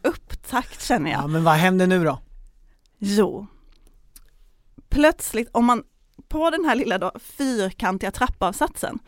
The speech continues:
Speaker 2: Ja.
Speaker 1: om man ställer sig på, i ett visst hörn av den där jag plötsligt hamnar, det är ju trångt där uppe, alla vill ju fota Mats Persson. Då ser man, eh, den stora T V-skärmen på väggen där Liberalerna har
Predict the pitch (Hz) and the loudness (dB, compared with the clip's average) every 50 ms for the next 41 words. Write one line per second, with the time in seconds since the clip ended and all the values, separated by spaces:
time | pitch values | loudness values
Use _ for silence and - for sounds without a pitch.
0 | - - 151 147 143 143 - 240 247 262 262 - - 269 247 240 262 254 240 - | -20 -12 -8 -8 -8 -6 -2 0 0 0 0 0 -2 -2 -2 0 -2 -2 -2 -2
1 | 254 233 - - - - 247 233 - 226 262 - - - - - - - 320 311 | -4 -4 -4 -10 -8 -6 -6 -6 -4 -4 -6 -6 -6 -12 -16 -16 -8 -2 2 4
2 | 330 349 359 359 339 349 339 311 226 165 - - - 190 185 185 180 165 170 - | 4 4 4 4 2 2 2 2 2 0 -2 -2 -2 -2 0 2 2 2 2 0
3 | - 175 - - 151 - - 202 190 165 156 170 - 220 220 220 - - - - | -2 -6 -6 -6 -8 -2 0 0 0 0 -2 -2 0 0 0 0 -2 -4 -2 2
4 | 254 208 170 185 - - 151 165 - - - 190 202 190 185 196 190 190 170 - | 2 2 2 -2 -6 -6 -6 -6 -4 -2 0 0 2 2 0 0 -2 -4 -6 -8
5 | - - - 247 - - - _ _ - - - - 165 - - - - - - | -14 -10 -10 -10 -10 -10 -20 _ _ -10 -8 -6 -6 -8 -10 -6 -2 -2 -2 -2
6 | 202 - - - - 196 - - - - - - - - - - - _ _ _ | -4 -10 -10 -10 -10 -10 -10 -16 -20 -20 -20 -20 -20 -20 -20 -20 -20 _ _ _
7 | _ _ _ - 190 185 - 254 214 190 185 196 196 202 _ - - - - - | _ _ _ -20 -14 -4 0 2 2 2 2 0 -2 -2 _ -10 -12 -10 -8 -6
8 | 330 254 208 170 151 165 165 165 175 170 175 170 170 175 175 _ _ _ _ _ | -6 -6 -4 -4 -4 -4 -4 -4 -4 -4 -4 -4 -6 -8 -10 _ _ _ _ _
9 | _ _ _ - - 180 180 170 165 - - - - _ _ _ - - - 214 | _ _ _ -12 -10 -8 -8 -8 -10 -10 -12 -16 -18 _ _ _ -20 -10 -6 -6
10 | 214 - - 247 214 170 175 - - 277 277 226 180 165 170 - - 311 359 269 | -6 -4 -4 -4 -2 -2 -4 -4 -4 0 2 2 2 2 0 -2 -2 -2 0 0
11 | 220 - - 196 - 214 208 - 190 - - - - - 226 202 - _ _ _ | -2 -2 -4 -4 -4 -2 -2 0 -2 -2 -2 -8 -8 -6 -6 -8 -8 _ _ _
12 | _ - - 202 240 226 208 202 196 196 185 226 226 220 220 226 190 175 170 170 | _ -14 -6 0 2 4 4 4 2 0 0 0 0 2 2 4 2 2 2 2
13 | 175 190 208 220 226 180 175 175 180 | -2 -2 -2 0 2 2 2 2 0